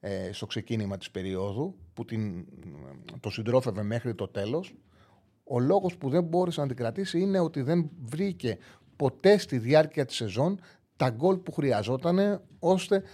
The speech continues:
να τερ-, να αντέξει και να τερματίσει στην πρώτη θέση. Ήταν ένα θέμα.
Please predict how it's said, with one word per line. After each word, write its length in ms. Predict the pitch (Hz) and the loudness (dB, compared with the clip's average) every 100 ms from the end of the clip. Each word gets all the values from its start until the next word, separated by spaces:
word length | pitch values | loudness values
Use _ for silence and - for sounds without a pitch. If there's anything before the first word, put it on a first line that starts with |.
| - - | -20 -4
να 140 | 147 | 0
τερ-, 500 | 151 143 - 143 139 | 2 0 -4 -6 -4
να 180 | 131 127 | 2 2
αντέξει 420 | 113 151 180 190 | 2 2 0 -2
και 120 | 175 | 0
να 80 | 151 | 0
τερματίσει 440 | 139 135 131 160 | 2 2 0 0
στην 160 | - 143 | -2 -2
πρώτη 280 | 131 135 127 | 0 -2 -2
θέση. 380 | 117 104 - - _ _ - - | -4 -4 -8 -16 _ _ -20 0
Ήταν 320 | 147 156 127 | 4 6 4
ένα 180 | 113 101 | 2 0
θέμα. 440 | 147 180 196 208 | 0 2 0 -2